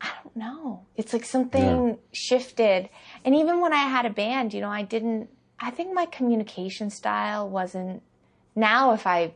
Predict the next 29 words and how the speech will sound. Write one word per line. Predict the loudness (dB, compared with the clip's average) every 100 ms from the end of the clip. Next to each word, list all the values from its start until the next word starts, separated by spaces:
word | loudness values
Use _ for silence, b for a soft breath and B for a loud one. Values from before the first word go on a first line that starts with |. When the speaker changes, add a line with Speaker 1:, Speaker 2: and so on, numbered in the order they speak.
| -8
Speaker 1:
get | -2 -2
a |
band | -2 -4 -4
together | -4 -4 -4
to | -6
do | -6 -8
something, | -10 -12 -10 -8
which | -4
I | -2
normally | -2 -2 -6
perform | -12 -16 -12 -12
alone | -10 -12 -14 -16 -20 -6
with | 2
all |
my | 4
Speaker 2:
Right. | 4 0
Speaker 1:
stuff, | -6 -8 -6
but | -6 -2
if | -2
I |
do | 0 0 0 0 -6 b b b b
have | -2 0
a |
band, | 2 2 2
I'm | -2
much | -4 -6
more | -10
comfortable | -8 -10 -8 -10 -8
being | -10 -12 -18 -20